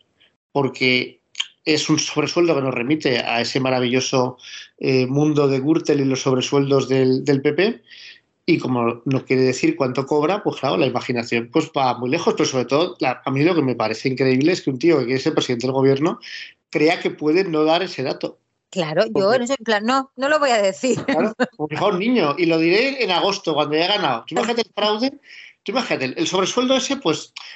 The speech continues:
Speaker 1: teniendo en cuenta que es el P P, yo creo que sean unos ciento veinte mil euros al año. Es decir, <laughs> un montón de dinero, ¿vale?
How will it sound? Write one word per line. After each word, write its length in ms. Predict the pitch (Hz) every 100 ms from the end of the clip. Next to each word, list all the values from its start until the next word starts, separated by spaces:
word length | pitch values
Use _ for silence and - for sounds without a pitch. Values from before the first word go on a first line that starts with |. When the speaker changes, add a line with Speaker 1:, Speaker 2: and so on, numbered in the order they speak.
| -
Speaker 1:
teniendo 200 | 165 180
en 40 | 220
cuenta 160 | 214
que 60 | 208
es 80 | 196
el 100 | 185
P 100 | 175
P, 320 | 208 226 214
yo 120 | 175
creo 140 | 180 190
que 80 | 175
sean 200 | 180 190
unos 200 | 170 -
ciento 280 | 170 156
veinte 240 | 165 156 156
mil 120 | 147
euros 220 | 139 135 127
al 80 |
año. 300 | 110 - - _
Es 120 | -
decir, 240 | 135 123 -
<laughs> 320 | 214 185 -
un 140 | - -
montón 400 | 214 185 185 180
de 80 | 165
dinero, 380 | 147 123 117 123
¿vale? 320 | 165 254